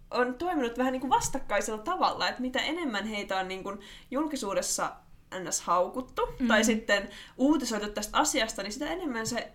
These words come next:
Speaker 1: on saanut hypeä.
Speaker 2: Mm, jep. Tää on, tää on vähän niinku
Speaker 1: No.
Speaker 2: meta. <laughs> Puhutaan jostain perussuomalaisten tempauksista, niin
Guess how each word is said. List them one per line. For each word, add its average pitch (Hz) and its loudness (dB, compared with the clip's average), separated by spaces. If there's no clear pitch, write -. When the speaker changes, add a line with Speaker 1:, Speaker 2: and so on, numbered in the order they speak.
Speaker 1:
on 233 0
saanut 262 -2
hypeä. 403 -4
Speaker 2:
Mm, 220 2
jep. 214 2
Tää 226 8
on, 254 2
tää 196 4
on 190 2
vähän 302 6
niinku 233 2
Speaker 1:
No. 269 2
Speaker 2:
meta. 226 8
<laughs> - 0
Puhutaan 220 10
jostain 214 2
perussuomalaisten 202 2
tempauksista, 196 2
niin 202 -2